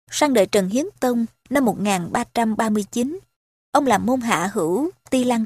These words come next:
Trung. Đời Trần Dụ Tông, năm một ngàn ba trăm bốn mươi hai, ông được thăng làm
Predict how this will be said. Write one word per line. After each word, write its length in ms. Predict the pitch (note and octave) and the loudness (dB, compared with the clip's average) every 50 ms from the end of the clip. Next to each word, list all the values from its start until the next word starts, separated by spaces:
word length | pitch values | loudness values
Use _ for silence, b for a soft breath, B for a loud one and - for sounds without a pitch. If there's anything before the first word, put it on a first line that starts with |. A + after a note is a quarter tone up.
| - _ | -4 _
Trung. 220 | - A#3+ A#3 A3 G#3 - _ _ _ _ _ _ _ _ _ _ _ _ _ _ _ _ _ _ | -2 0 0 0 -2 -6 _ _ _ _ _ _ _ _ _ _ _ _ _ _ _ _ _ _
Đời 120 | A#3 A3+ | 2 2
Trần 260 | G#3 A3+ A3 G3+ G3 G3+ | 4 4 2 2 4 4
Dụ 200 | G#3+ F3+ F3+ G3 | 4 4 2 -2
Tông, 420 | - _ - C4+ C4+ C4 C4 A#3+ - _ _ _ _ _ _ _ - | -4 _ 2 2 2 2 0 -2 -6 _ _ _ _ _ _ _ -2
năm 160 | A3+ C4+ B3 | 0 2 2
một 120 | G#3 D3+ | 2 0
ngàn 240 | F#3 G#3 G3 F3 F3 | 0 0 0 0 0
ba 100 | G#3+ A#3 | -2 -4
trăm 220 | - - A#3+ A3+ G#3+ | -2 -2 -2 0 0
bốn 160 | A#3 C4 F4 | 0 0 0
mươi 100 | F4 B3+ | -2 -4
hai, 360 | A3+ - A#3 A3+ A3 G#3 - _ - - _ _ _ _ _ | -4 -4 -4 -2 -2 -4 -6 _ -20 -20 _ _ _ _ _
ông 160 | - C#4 C#4 A#3+ | -2 0 2 2
được 180 | G3 - - | 0 0 0
thăng 200 | - B3+ A#3+ A#3 | -4 -2 0 2
làm 260 | A3+ G3+ F3+ E3 - | 4 4 2 2 -2